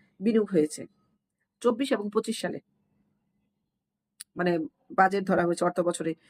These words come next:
বার্ষিক উন্নয়ন কর্মসূচি পর্যালোচনা সভায় তিনই সেপ্টেম্বর। মানে, এই চব্বিশ আর পঁচিশ বছরে যে অর্থ প্রকল্প ধরা হয়েছে,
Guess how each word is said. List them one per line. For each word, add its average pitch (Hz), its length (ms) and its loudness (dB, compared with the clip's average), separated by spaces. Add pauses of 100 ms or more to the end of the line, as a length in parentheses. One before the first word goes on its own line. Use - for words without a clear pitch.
(160)
বার্ষিক 196 320 0
উন্নয়ন 196 220 0
কর্মসূচি 185 500 -2 (280)
পর্যালোচনা 196 520 0
সভায় 170 240 -2
তিনই 190 180 0
সেপ্টেম্বর। 180 400 -4 (340)
মানে, 196 120 -2
এই 247 480 0 (520)
চব্বিশ 240 300 2
আর 240 80 2
পঁচিশ 233 500 -2
বছরে 202 300 -2
যে 196 100 -4
অর্থ 175 300 -2 (340)
প্রকল্প 196 460 0 (320)
ধরা 180 240 2
হয়েছে, 185 360 -2